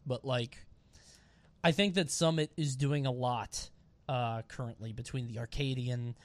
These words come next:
all the stuff that they're running, um, two summits that they're juggling. I think they're just maybe spread a lot of thin. Um, but who knows? I mean, I don't wanna speculate. It, I do wish we had more outside stuff. There was a dunk tank in the, uh,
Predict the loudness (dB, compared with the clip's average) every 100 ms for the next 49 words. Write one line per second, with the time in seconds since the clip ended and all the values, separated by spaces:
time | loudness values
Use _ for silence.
0 | -12 -6 -4 -4 -2 -4 -4 -6 -4 -2
1 | -2 -2 -4 -6 -10 -20 -12 -4 -4 -4
2 | -6 -4 -2 0 0 -2 -4 -6 -2 0
3 | 0 0 -2 -4 -2 0 0 -2 -8 -10
4 | -12 -10 -8 -6 -6 -4 -4 -2 0 0
5 | 2 2 2 2 0 -2 -2 -4 -8 _
6 | -20 -20 _ -20 2 6 6 6 2 -2
7 | -6 -16 _ _ _ -20 -20 -20 -2 4
8 | 6 4 2 -2 -6 -6 -4 0 4 4
9 | 4 2 0 -2 -4 -8 -6 -6 -8 -16
10 | -20 -10 -2 -2 2 4 4 4 2 2
11 | 0 2 2 2 0 0 0 -2 -4 -4
12 | -8 -4 -4 2 2 2 0 0 -2 -4
13 | 0 0 0 -8 -20 -20 -20 -12 0 2
14 | 2 0 0 0 -2 -4 -6